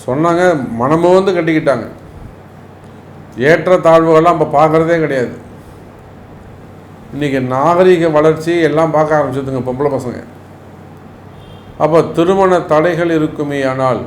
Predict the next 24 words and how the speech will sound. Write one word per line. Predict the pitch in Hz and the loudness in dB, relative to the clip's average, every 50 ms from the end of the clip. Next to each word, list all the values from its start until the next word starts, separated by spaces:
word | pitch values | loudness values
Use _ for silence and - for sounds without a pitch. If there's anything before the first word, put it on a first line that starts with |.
| - - - - - - - - - - - 117 | -14 -18 -20 -20 -20 -20 -20 -20 -20 -18 -10 -8
முப்பத்தஞ்சு | 120 120 131 143 139 139 135 127 127 | -6 -2 -2 -2 -2 -2 -4 -4 -4
வயசாகுது | 127 151 151 147 160 151 151 147 | -2 -4 -2 -2 -2 -2 -2 -4
சாமி | 123 135 135 135 135 | -6 -6 -6 -6 -6
பொண்ணுக்கு, | 127 131 135 131 127 127 120 117 113 - | -8 -8 -8 -8 -8 -8 -10 -10 -10 -6
கவலைப்படாதீங்க. | 120 120 131 135 131 131 127 123 113 113 113 110 - - - - - - - - - - - - - - - - - - - - - - - | -4 -2 -2 -2 -4 -4 -4 -6 -6 -6 -8 -12 -14 -16 -18 -20 -20 -20 -20 -20 -20 -20 -20 -20 -20 -20 -20 -20 -20 -20 -20 -20 -20 -16 -8
கண்டிப்பா | 117 123 131 143 147 147 160 | -6 -4 -2 -2 0 2 2
உங்க | 151 151 139 | 2 2 -2
பொண்ணு | 131 139 139 143 143 | -4 -4 -4 -4 -4
கல்யாணம் | 123 131 135 139 139 135 | -4 -2 0 0 0 0
நடக்கும் | 131 127 135 135 131 123 | -2 -4 -4 -4 -4 -4
போது | 120 117 107 107 | -4 -4 -2 -2
வாங்க, | 113 123 131 127 113 90 - - - - - - - - - - - - - - - - - - - - - - - - - - - - - - - - | -4 -4 -4 -4 -8 -8 -10 -14 -18 -20 -20 -20 -20 -20 -20 -20 -20 -20 -20 -20 -20 -20 -20 -20 -20 -20 -20 -20 -20 -20 -20 -20 -20 -20 -20 -20 -14 -12
அம்பாள் | 107 117 123 139 139 139 | -8 -2 2 2 2 2
செஞ்சு | 117 110 127 123 123 131 | 2 -2 -6 -6 -6 -4
வைப்பா, | 135 127 117 117 123 113 110 | -4 -6 -6 -4 -4 -2 0
வாராகி | 110 110 120 131 143 147 143 131 139 139 123 | 0 0 0 2 2 2 0 0 -2 -6 -6
பண்ணி | 127 127 131 | -8 -8 -8
வைப்பா | 131 131 123 - - 117 | -8 -8 -8 -8 -8 -8
உங்களுக்கு. | 110 107 101 95 98 95 - - - - - - - - - - - - - - - - - - - - - 156 | -8 -8 -10 -12 -14 -16 -18 -20 -20 -20 -20 -20 -20 -20 -20 -20 -20 -20 -20 -20 -20 -20 -20 -20 -20 -16 -2 0
திருமண | 160 160 180 180 180 185 180 175 175 170 160 | 0 2 2 2 2 0 0 0 0 -2 -2
தடைகள் | - 151 143 143 147 170 160 143 160 160 151 | 0 0 0 2 2 0 0 0 0 -2 0
விலகும், | 143 147 147 143 - 143 143 135 131 | 0 0 0 0 -2 -2 -8 -8 -6
திருமணங்கள் | 135 151 151 165 175 175 175 170 170 165 165 160 160 160 151 147 156 | -4 -2 -2 -2 0 -2 -2 -2 -2 -2 -2 0 0 0 -2 -2 -2
கைகூடும், | 156 143 147 139 135 139 143 139 139 131 127 120 120 117 117 | -2 -2 -2 -2 -6 -8 -6 -6 -6 -4 -4 -4 -4 -4 -6